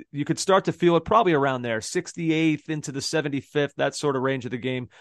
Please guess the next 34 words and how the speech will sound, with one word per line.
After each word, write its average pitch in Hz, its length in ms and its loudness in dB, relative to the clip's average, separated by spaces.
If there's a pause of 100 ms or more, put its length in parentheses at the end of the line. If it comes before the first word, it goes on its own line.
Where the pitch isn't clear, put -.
(280)
Um, 113 400 -2
you 135 100 -2
could 147 140 -4
start 160 240 2
to 143 80 -4
see 139 240 -2
the 127 120 -2
U 127 220 2
S - 360 -2 (440)
gaining 135 420 -2
momentum, 123 840 -2 (280)
definitely 147 380 2
the 127 60 2
more 127 180 2
dangerous 120 440 -2
side, 117 340 2
definitely 139 380 -2
felt 127 220 0
like 120 120 -4
the - 80 -8
team 127 200 -8
that 117 60 -2
were 110 100 -4
more 120 160 0
likely 117 260 -2
to 110 60 -2
score. 120 280 0
The 117 60 -2
seventy-fifth, 139 640 0
Vasquez 123 500 2
put 123 160 -6
one 123 180 -6
just 123 360 -2
wide, 117 460 2